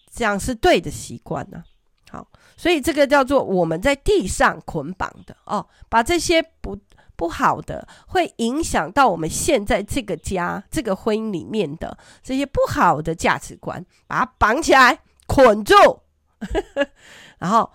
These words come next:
天上的父呢，怎么样？就当我们祷告的时候，我们把这些就丢给他，他说他在天上也会把它绑起来、捆住。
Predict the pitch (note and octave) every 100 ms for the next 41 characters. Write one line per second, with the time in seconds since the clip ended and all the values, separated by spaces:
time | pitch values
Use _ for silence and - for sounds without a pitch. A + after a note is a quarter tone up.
0 | _ - A3+ A#3+ B3+ G#3 D#3+ - F3 D#3
1 | D#3 F3 _ - D3+ E3+ F3+ - _ _
2 | _ _ _ _ _ - G#3+ - _ _
3 | _ D#4+ F#4 F#3 D3+ - - - D#4 A3+
4 | D#3 - D3 E3+ B2+ C#3+ D#3 - - F#3+
5 | - D#3+ D#3 - _ _ _ _ - G3
6 | - - F#3+ D#3+ D#3+ D#3+ - _ _ -
7 | F#3 F#3+ G3+ G3+ G3 F#3+ F3+ - F#3 E3+
8 | F3+ A#2 B2 E3 A#2 F#2 - - D3+ -
9 | - _ _ _ - C#3 D#3 E3